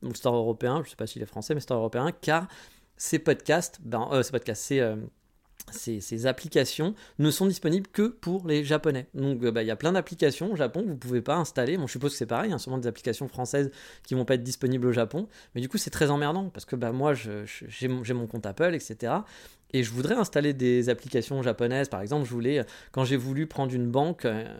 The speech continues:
voilà, essayer de prendre une banque, j'ai pas pu parce que je n'avais pas accès à cette application. Cette application existe, mais je n'y ai pas accès parce que ma ré-, ma localisation est en France. Voilà. Bon, vous vous dites, une banque, c'est un peu touchy, c'est pour ça, parce qu'ils veulent pas qu'il y ait des étrangers qui se truquent. Pourquoi pas ?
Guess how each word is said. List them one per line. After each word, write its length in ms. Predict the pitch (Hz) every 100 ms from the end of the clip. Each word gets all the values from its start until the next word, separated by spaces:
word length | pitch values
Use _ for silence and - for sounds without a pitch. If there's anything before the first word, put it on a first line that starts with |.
| - - - -
voilà, 360 | 110 117 135 117
essayer 160 | - 131
de 60 |
prendre 200 | - 131
une 140 | 123 120
banque, 160 | 202
j'ai 120 | 143
pas 120 | 135 180
pu 180 | 185
parce 160 | 214 131
que 100 | -
je 140 | 123
n'avais 200 | 120 113
pas 100 | 113
accès 240 | 165 - 185
à 40 |
cette 140 | - 147
application. 400 | - 165 151 160
Cette 80 |
application 440 | 123 127 127 151 147
existe, 440 | 131 127 196 - -
mais 160 | 131
je 60 | 127
n'y 60 | 131
ai 60 |
pas 80 | 156
accès 340 | 160 - - _ -
parce 180 | 127 -
que 240 | 151 190 - - -
ma 180 | 135 139
ré-, 200 | 143 143
ma 180 | 135 139
localisation 600 | 139 135 131 123 170 185
est 100 | 156
en 80 | 147
France. 340 | - 113 - _ -
Voilà. 180 | 117 - - - -
Bon, 80 | 131
vous 60 |
vous 80 | 127
dites, 180 | 147 139
une 160 | 123
banque, 240 | 120 139 139
c'est 100 | 117
un 60 |
peu 120 | 113 123
touchy, 600 | 127 120 - 135 143 139
c'est 100 | -
pour 160 | 107
ça, 180 | - 139
parce 120 | 135
qu'ils 100 | -
veulent 80 | 113
pas 140 | 127
qu'il 120 | 120 117
y 40 |
ait 20 |
des 60 | 117
étrangers 320 | - 120 139
qui 100 | 139
se 60 | -
truquent. 160 | - _
Pourquoi 240 | 165 180 180
pas ? 260 | 120 -